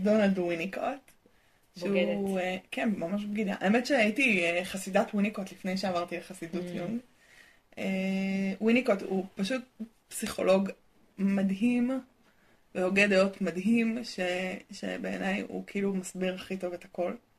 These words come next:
Speaker 1: אה,
Speaker 2: בכל זאת בגדת והלכת ליונג.
Speaker 1: יונג יותר מעניין,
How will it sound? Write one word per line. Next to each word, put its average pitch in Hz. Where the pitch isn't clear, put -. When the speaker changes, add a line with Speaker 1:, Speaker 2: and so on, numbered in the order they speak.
Speaker 1:
אה, 180
Speaker 2:
בכל 220
זאת 214
בגדת 180
והלכת 175
ליונג. 165
Speaker 1:
יונג 262
יותר 233
מעניין, 190